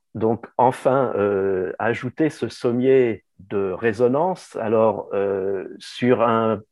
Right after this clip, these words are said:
plan, sur un relevé que Éric Brottier avait fait dans les années deux mille douze, on a, euh,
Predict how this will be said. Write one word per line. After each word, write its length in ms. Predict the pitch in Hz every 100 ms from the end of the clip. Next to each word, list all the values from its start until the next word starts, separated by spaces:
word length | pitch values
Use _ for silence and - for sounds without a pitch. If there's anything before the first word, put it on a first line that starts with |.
| _
plan, 280 | 123 123 113
sur 200 | - 104
un 80 | 104
relevé 440 | 107 101 113 117
que 120 | -
Éric 340 | 101 104 113 95
Brottier 460 | 104 104 - 117
avait 240 | 101 90 92
fait 380 | - 110 107 _ _ _
dans 120 | - 85
les 220 | 87 98
années 180 | 92 95
deux 140 | 95
mille 240 | 90 90
douze, 480 | 104 151 180 165 - _ _ _ _ _ _ _ _ _ _ _ -
on 220 | 110 110
a, 380 | 113 107 104 - -
euh, 440 | 98 95 95 92